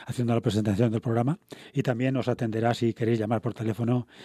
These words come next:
y tenéis alguna pregunta o alguna consulta, alguna crítica, alguna que, lo que quer-, lo que queráis. Y por supuesto tenéis los micrófonos también para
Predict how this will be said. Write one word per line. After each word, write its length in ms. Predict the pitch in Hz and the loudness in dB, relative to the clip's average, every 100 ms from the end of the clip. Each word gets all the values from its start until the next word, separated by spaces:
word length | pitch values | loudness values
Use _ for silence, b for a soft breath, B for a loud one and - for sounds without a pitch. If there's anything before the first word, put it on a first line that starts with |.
| B - | B -4
y 60 | |
tenéis 260 | 120 117 104 | 0 0 0
alguna 280 | 110 113 101 | -2 -4 -6
pregunta 440 | 104 117 117 117 | -6 -4 -4 -6
o 60 | 107 | -6
alguna 260 | 107 113 | -6 -6
consulta, 460 | 101 101 127 123 113 | -6 -8 -8 -8 -10
alguna 260 | 104 113 | -10 -8
crítica, 380 | 98 123 120 104 | -4 -4 -4 -8
alguna 240 | 107 107 101 | -8 -8 -8
que, 100 | - | -12
lo 100 | 127 | -10
que 100 | 101 | -10
quer-, 280 | 104 131 123 | -12 -14 -14
lo 100 | 117 | -12
que 100 | 113 | -8
queráis. 300 | 113 101 - B B B B - | -6 -6 -10 B B B B -8
Y 100 | 127 | -6
por 100 | 107 | -4
supuesto 380 | 113 117 135 | -4 -4 -4
tenéis 220 | 117 117 117 | -4 0 0
los 120 | 110 | 0
micrófonos 400 | 107 117 127 110 | 0 0 2 0
también 280 | 101 113 107 | -2 -2 0
para 340 | 110 104 | 0 0